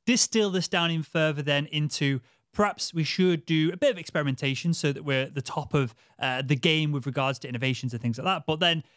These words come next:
if something's working for us, we sh-, uh, we shouldn't be distracted by everything else that's going on. We should focus on that one, two things.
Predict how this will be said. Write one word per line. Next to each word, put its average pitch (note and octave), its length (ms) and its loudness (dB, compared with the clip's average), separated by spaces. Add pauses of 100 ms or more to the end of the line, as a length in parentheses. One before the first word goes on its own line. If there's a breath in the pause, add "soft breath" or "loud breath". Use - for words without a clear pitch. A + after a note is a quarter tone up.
(320)
if D#3+ 260 0
something's A#3+ 440 2
working A#3+ 420 4
for B2+ 360 -2
us, B2+ 200 -4
we D#3 80 0
sh-, - 380 -2
uh, - 80 -12 (220)
we F#3 100 6
shouldn't A3 460 4
be G#3+ 120 4
distracted G#3 680 0
by G#3 140 0
everything A3 220 -2
else A3+ 160 0
that's G3+ 120 -6
going G#3+ 180 0
on. G#3 140 2
We G#3 80 4
should G#3 200 -2
focus A3 380 2
on G3 140 2
that F#3+ 160 -2
one, G3+ 340 2
two A3 240 2
things. B3 400 0